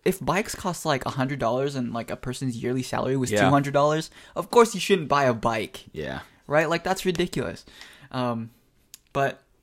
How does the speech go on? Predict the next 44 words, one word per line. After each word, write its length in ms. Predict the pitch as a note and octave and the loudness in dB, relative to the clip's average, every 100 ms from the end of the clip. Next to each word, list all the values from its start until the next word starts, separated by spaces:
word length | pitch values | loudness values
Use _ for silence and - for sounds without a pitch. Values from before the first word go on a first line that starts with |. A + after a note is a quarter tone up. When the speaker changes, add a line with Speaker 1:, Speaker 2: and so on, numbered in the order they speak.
| - - _ | -20 -20 _
Speaker 1:
you 100 | F#3 | -2
know, 120 | G3 F#3 | 0 0
I, 220 | D3 G2+ | -2 -4
I 20 | |
think, 260 | F#3+ G3 F3+ _ _ _ | -6 -10 -10 _ _ _
I 100 | D3+ | -8
think 320 | - D#3 - | -6 -8 -4
whenever 380 | C3 B2 A#2+ C3 | -2 0 0 0
it 160 | B2+ | -2
comes 340 | - B2 A#2+ - | -2 0 0 -2
to 360 | - B2 A#2+ A#2+ | -2 0 2 0
Ellen 220 | A#2 A#2+ | 0 0
G. 80 | A#2 | 0
White, 180 | A2+ A2+ | -2 -2
whenever 280 | A2+ B2+ | -6 -8
it 60 | - | -12
comes 240 | - A#2 | -8 -8
to 220 | - A2+ A2+ - - - | -6 -8 -10 -14 -20 -4
biblical 400 | B2+ B2+ B2+ A#2 | 0 0 -2 -6
beliefs, 400 | A#2 A#2 A#2 - | -4 -4 -4 -4
we 60 | A#2 | 0
need 160 | B2+ | 0
to 80 | B2+ | -2
say, 360 | - G#2+ G#2+ A#2+ - - - | -6 -4 -4 -6 -14 -20 -20
"Hey, 320 | - G#2+ G#2+ - _ _ _ | -6 -2 -2 -6 _ _ _
why 500 | - A#2+ A#2+ A2+ C3+ | -6 0 2 4 4
was 220 | D3+ C#3 | 4 0
this 160 | A#2+ A#2 | -2 -6
said?" 380 | - - D2+ - _ - _ _ | -6 -6 -6 -10 _ -20 _ _
Speaker 2:
Mm-hmm. 160 | A#2 A2 | 2 4
Speaker 1:
It's 160 | F#2+ | 2
more 140 | D#3+ E3 | 2 0
of 80 | D3+ | 2
the 80 | |
principle 540 | C#3+ - B2 - A#2 B2 | 0 0 0 -2 -4 -4
instead 280 | - A2 G2+ | -4 -6 -6
of, 220 | A2+ - _ _ | -8 -14 _ _
you 80 | B2 | -10
know, 220 | A2 - - _ | -8 -10 -14 _
what 120 | - - | -14 -12
was 60 | - | -12
actually 260 | - - | -14 -18
said. 180 | - - - _ - - - - - | -16 -16 -16 _ -16 -16 -18 -20 -6
Speaker 2:
And, 320 | A2+ A#2 G#2 | 0 0 0